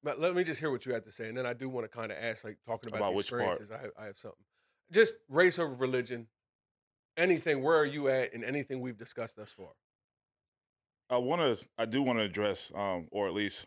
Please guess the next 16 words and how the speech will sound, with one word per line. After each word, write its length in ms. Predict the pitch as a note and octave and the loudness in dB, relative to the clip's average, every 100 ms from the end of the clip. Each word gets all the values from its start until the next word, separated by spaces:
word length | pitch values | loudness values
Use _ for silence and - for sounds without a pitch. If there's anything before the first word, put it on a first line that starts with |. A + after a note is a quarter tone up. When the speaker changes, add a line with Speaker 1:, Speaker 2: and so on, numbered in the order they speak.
| - | -10
Speaker 2:
respond 540 | F#2 - G2 G2 F#2 | -10 -8 -4 -2 -4
to 380 | - G2 F#2 E2 - _ _ _ _ _ _ _ _ - | -6 -4 -4 -8 -14 _ _ _ _ _ _ _ _ -12
the, 180 | G2+ F#2+ | -6 -4
um, 420 | F#2 - E2+ D#2+ _ _ _ _ _ _ _ _ _ _ _ _ _ _ _ _ _ - | -2 -4 -6 -12 _ _ _ _ _ _ _ _ _ _ _ _ _ _ _ _ _ -4
the 120 | G#2 | -4
experience 640 | - - A2+ A2 G2+ - | -4 -6 -2 0 -2 -4
won't 200 | G#2 G2 | -6 -6
change. 460 | - G#2+ G#2+ - - _ _ _ _ _ _ - | -4 -4 -4 -8 -14 _ _ _ _ _ _ -6
I, 280 | G#2 G#2 G2+ - _ _ _ _ _ _ _ _ _ - | -2 0 -2 -8 _ _ _ _ _ _ _ _ _ -16
I'm 80 | A2 | -6
trying 220 | A#2+ A#2+ | -2 0
to 60 | F#2+ | 0
understand, 720 | G#2+ F#2+ - A2 G#2 F#2+ E2 _ _ _ _ _ - | -2 -4 -2 -2 0 -2 -6 _ _ _ _ _ -6
um, 460 | G2 F#2+ F2+ E2 - _ _ _ _ _ _ _ _ _ _ _ _ _ _ _ _ _ _ _ _ _ _ _ _ _ _ | -2 0 -2 -6 -14 _ _ _ _ _ _ _ _ _ _ _ _ _ _ _ _ _ _ _ _ _ _ _ _ _ _
not 260 | A#2+ B2+ B2 | -2 0 0
necessarily 640 | B2 - B2 A#2 G#2+ F#2 | 0 0 2 4 2 0